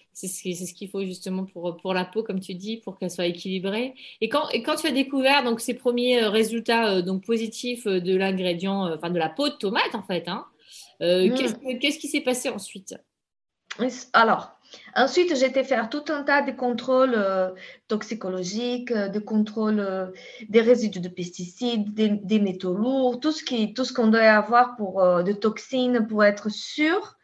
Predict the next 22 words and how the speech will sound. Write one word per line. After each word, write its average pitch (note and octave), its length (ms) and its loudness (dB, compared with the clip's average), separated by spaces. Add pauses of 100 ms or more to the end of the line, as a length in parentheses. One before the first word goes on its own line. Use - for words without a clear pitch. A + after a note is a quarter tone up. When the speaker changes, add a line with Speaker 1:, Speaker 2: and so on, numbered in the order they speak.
(400)
Speaker 2:
que A3+ 80 0
cet A#3 220 2
ingrédient A#3 880 4 (180)
avait A#3 580 4
un A#3 180 2
futur, C#4+ 560 -2
tu - 80 -18
vois, A3 260 -2
parce G#3 200 -4
qu'il G#3 240 0
y G#3 60 4
a G3+ 60 4
une G#3 80 0
certaine A3+ 360 2
Speaker 1:
Bien. G#3+ 120 6
Speaker 2:
exigence A3 540 0
de G3 160 -4
marché. C4+ 640 -2 (640)
Et A3 280 0 (160)
c'est A#3+ 260 6
là A#3+ 180 10
que G3+ 540 -2